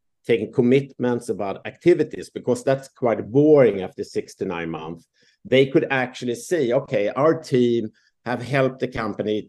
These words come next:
to save this amount of, of money or to increase margins, or we could change quality to money, et cetera, et cetera." So you could actually,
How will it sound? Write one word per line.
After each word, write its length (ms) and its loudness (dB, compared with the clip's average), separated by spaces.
to 80 -2
save 560 2
this 280 -6
amount 480 -2
of, 340 -4
of 200 2
money 460 2
or 160 0
to 140 -6
increase 720 -4
margins, 720 -4
or 180 -2
we 120 -4
could 180 -6
change 400 0
quality 460 0
to 140 -4
money, 320 -2
et 100 -4
cetera, 240 -6
et 140 -12
cetera." 200 -4
So 120 -4
you 120 0
could 120 0
actually, 260 0